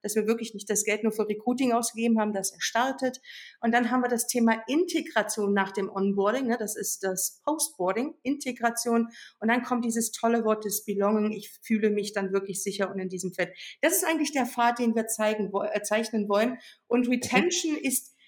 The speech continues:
Speaker 1: ähm, ich sag mal so, das Element, was da zu uns bringt, dann wirklich zu sagen, Belonging ist als Kultur bei uns wirklich fest verankert.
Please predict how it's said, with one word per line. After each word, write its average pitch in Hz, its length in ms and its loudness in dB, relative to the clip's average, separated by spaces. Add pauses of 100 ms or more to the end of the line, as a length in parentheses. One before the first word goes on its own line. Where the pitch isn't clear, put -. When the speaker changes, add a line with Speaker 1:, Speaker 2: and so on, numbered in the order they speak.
(300)
Speaker 1:
ähm, 226 480 4 (260)
ich 233 120 0
sag 247 220 2
mal 240 180 2
so, 247 120 -2
das 233 180 0
Element, 226 560 2
was 262 160 -2
da 247 160 -2
zu 247 160 -4
uns 220 240 -2
bringt, 262 220 0
dann 233 160 2
wirklich 233 200 -2
zu - 140 -8
sagen, 226 400 2
Belonging 240 720 0
ist 233 200 -2
als 208 260 -4
Kultur 254 480 -2
bei 247 60 2
uns 226 340 -2
wirklich 226 360 0
fest 214 280 -2
verankert. 196 480 -4